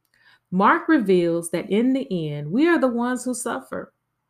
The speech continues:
This week's lesson dealt with Jesus' short-lived ministry in Nazareth, his own hometown.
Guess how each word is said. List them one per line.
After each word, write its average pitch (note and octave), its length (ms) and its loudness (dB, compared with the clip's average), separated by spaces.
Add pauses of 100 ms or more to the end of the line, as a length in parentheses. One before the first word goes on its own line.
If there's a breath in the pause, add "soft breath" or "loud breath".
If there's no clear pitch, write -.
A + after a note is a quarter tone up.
(760)
This C#4 360 4
week's C4 320 -2
lesson E3+ 640 -4 (380 soft breath)
dealt A3+ 320 2
with G3 240 -4
Jesus' F3+ 580 -2
short-lived F#3+ 1080 0
ministry F3 560 -6
in D#3+ 100 -8
Nazareth, - 460 -14 (1000)
his B3 300 0
own G3 300 0
hometown. E3 720 -8